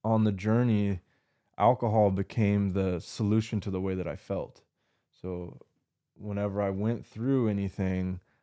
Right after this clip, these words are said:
I would reach for alcohol to change the way that I felt. So any type of negative situation in my life, I was drinking, you know. Um, a lot of that was relationships and, and, uh,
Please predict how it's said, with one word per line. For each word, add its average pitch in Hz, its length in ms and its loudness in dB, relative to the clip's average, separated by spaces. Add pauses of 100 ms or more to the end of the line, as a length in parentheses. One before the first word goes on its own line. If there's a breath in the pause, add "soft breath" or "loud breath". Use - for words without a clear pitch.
(160)
I 98 100 -4
would 95 180 0
reach 101 440 0
for 98 240 -4
alcohol 90 560 -4
to 92 140 -8
change 92 360 -4
the 90 80 -8
way 90 140 -6
that 82 160 -6
I 78 80 -8
felt. - 360 -14 (640)
So 90 120 -8
any 98 180 -2
type 98 380 -2
of 92 140 -4 (180)
negative 101 480 2
situation 101 680 -2
in 104 80 -2
my 95 140 -2
life, 95 560 -2 (500)
I 90 80 -6
was 90 160 -4
drinking, 87 680 -6
you 90 140 -6
know. 90 340 -6 (400 soft breath)
Um, 50 340 -12
a - 60 -10
lot 95 260 2
of 92 100 0
that 92 280 0
was 92 320 -6 (160)
relationships 101 1120 -2
and, 90 300 -8
and, 92 280 -6
uh, 80 260 -8